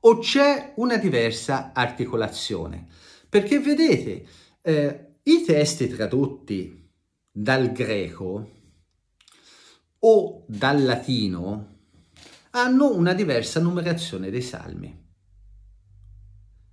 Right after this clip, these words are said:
I testi tradotti dal masoretico ne hanno un'altra. Un salterio in latino può avere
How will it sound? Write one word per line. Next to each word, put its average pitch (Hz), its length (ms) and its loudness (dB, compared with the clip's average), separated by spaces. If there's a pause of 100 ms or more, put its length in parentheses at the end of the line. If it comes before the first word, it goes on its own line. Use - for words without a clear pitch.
(460)
I 170 200 0
testi 143 840 0 (440)
tradotti 156 1120 0 (480)
dal 135 580 0 (280)
masoretico 143 1040 0
ne 180 140 0
hanno 113 200 -2
un'altra. 85 680 -10 (580)
Un 226 180 -2
salterio 240 540 0
in 143 100 4
latino 98 760 -4 (1080)
può 233 240 6
avere 117 680 -2